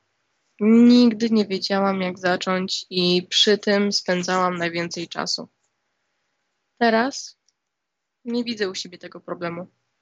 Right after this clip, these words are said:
Rozpoczęcie nowego rozdziału wychodzi w zasadzie samoistnie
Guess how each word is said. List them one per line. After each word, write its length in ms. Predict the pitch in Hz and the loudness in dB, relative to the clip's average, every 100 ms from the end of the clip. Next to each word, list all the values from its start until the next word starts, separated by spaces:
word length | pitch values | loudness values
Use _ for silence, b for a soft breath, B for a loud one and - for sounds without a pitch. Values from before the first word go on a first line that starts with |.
| _ _ _ _ _ | _ _ _ _ _
Rozpoczęcie 760 | 196 208 - - 247 254 262 247 | -2 -2 -6 0 2 2 2 0
nowego 440 | 226 214 208 208 | 2 0 0 0
rozdziału 500 | 202 202 190 196 208 | -2 -2 0 0 2
wychodzi 380 | 196 196 196 190 | 0 -2 -2 -4
w 40 | |
zasadzie 500 | 185 185 190 185 196 | -4 -2 -2 2 2
samoistnie 960 | 196 - 202 196 196 185 - 175 165 - | 2 2 4 4 2 0 -4 -2 -2 -2